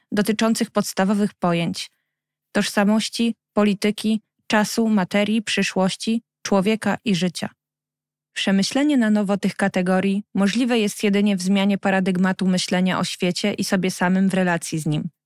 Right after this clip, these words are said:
Przez odrzucenie hierarchicznego, przemocowego, wywiedzionego z oświecenia i nierozłącznie związanego z kapitalizmem modelu widzenia świata jako miejsce przyporządkowanemu, białemu, zachodniemu człowiekowi.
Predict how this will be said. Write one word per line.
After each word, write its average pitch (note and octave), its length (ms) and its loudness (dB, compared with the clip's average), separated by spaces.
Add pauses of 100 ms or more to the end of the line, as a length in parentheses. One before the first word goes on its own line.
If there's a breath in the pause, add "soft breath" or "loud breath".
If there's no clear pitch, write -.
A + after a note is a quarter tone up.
(240)
Przez G#3+ 200 0
odrzucenie A3 540 2
hierarchicznego, G3 880 0
przemocowego, F#3+ 880 0 (280)
wywiedzionego G#3+ 680 2
z G#3+ 80 -2
oświecenia F#3+ 680 -2 (320)
i G#3 60 2
nierozłącznie A3 640 2
związanego G#3+ 560 2
z - 80 -6
kapitalizmem G3+ 720 0
modelu G3+ 380 2
widzenia F#3+ 380 0
świata F#3+ 500 -2 (460)
jako G3 240 0
miejsce G#3+ 380 0
przyporządkowanemu, G3 1120 0 (420)
białemu, F#3+ 540 2
zachodniemu F#3 600 0
człowiekowi. D#3+ 640 -4